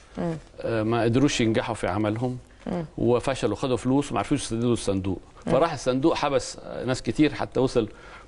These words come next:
Speaker 2: مرحلة كان معروف حاجة اسمه سج-، سجن الح-، سجن الحضرة في اسكندرية، ده كان
Speaker 1: مم.
Speaker 2: كتير من الناس محبوسة فيه في الخ-،
Speaker 1: أيوة.
Speaker 2: من خمستاشر سنة.
Speaker 1: أيوة.
Speaker 2: فاقترحت على المجلس الإدارة، قلت لهم:
Speaker 1: مم.
Speaker 2: "عشان الشباب اللي بياخد فلوس من الصندوق الاجتماعي
Speaker 1: مم.
Speaker 2: ما يعرفش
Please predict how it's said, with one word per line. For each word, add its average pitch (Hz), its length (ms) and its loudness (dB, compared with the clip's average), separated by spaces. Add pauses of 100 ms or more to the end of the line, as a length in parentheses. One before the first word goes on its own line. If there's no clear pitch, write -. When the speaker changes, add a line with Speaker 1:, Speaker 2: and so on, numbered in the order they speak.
Speaker 2:
مرحلة 139 240 0
كان 123 140 0
معروف 120 300 0
حاجة 123 220 0
اسمه 120 240 0
سج-، 127 240 0
سجن 135 320 0
الح-، - 260 0
سجن 147 280 2
الحضرة 131 380 0
في - 60 -10
اسكندرية، 123 380 2
ده 127 80 2
كان 117 300 0 (240)
Speaker 1:
مم. 165 200 2 (100)
Speaker 2:
كتير 165 160 6
من 147 60 4
الناس 147 240 4
محبوسة 143 340 0
فيه 160 200 6
في - 80 -2
الخ-، 123 80 -2
Speaker 1:
أيوة. 180 180 2
Speaker 2:
من 135 120 4
خمستاشر 143 320 0
سنة. 104 420 0
Speaker 1:
أيوة. 165 200 0 (520)
Speaker 2:
فاقترحت 180 560 0
على 151 140 2
المجلس 156 340 0
الإدارة، 110 380 2
قلت 110 120 -4
لهم: 170 120 4
Speaker 1:
مم. 156 140 -4
Speaker 2:
"عشان 202 320 2
الشباب 175 440 4
اللي 147 100 4
بياخد 156 180 0
فلوس 165 280 0
من 123 60 0
الصندوق 117 360 0
الاجتماعي 110 560 0 (280)
Speaker 1:
مم. - 80 -2
Speaker 2:
ما 123 60 2
يعرفش 151 500 0